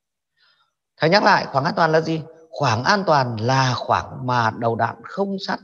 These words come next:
thương được mục tiêu sau vật che đỡ. Khoảng an toàn này thì nó phụ thuộc vào ba cái yếu tố sau. Một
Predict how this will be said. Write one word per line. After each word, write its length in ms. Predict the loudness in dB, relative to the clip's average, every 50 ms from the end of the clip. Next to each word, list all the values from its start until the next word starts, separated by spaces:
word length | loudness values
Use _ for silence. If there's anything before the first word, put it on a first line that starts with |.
| -10 -8
thương 260 | -6 -6 -6 -6 -4
được 160 | -4 -4 -4 -6 -8 -8
mục 180 | -8 -8 -8 -6 _
tiêu 220 | -2 -2 -2 -2 -4 -12 -20 _ _ _ _
sau 340 | -10 -4 -2 -2 -2 -2
vật 160 | -2 -4 -6 -6
che 100 | -4 -4
đỡ. 180 | -4 -4 -4 -6 -10 -16 _ _ _ _ _ _ _ _
Khoảng 200 | -6 -6 -4 -2
an 120 | -4 -2 0
toàn 220 | 2 2 2 2
này 280 | 2 2 2 0 -2 -4 -10 -16 -20 _ -2
thì 300 | 2 4 4 4 4 4
nó 120 | 2 -2 -4 -6
phụ 120 | -8 -8 -2
thuộc 320 | 2 2 2 2 -2 -2 0
vào 520 | 2 4 6 6 4 4 2 0 -2 -4
ba 180 | -2 0 0 0
cái 80 | 0 -2
yếu 140 | -2 -2
tố 140 | -2 -2 -4
sau. 320 | -2 0 0 0 -2 -4 -10 -18 _ _ _ _ _ _ _ _
Một 480 | 0 2 2 2 2 0 -8 -18 -20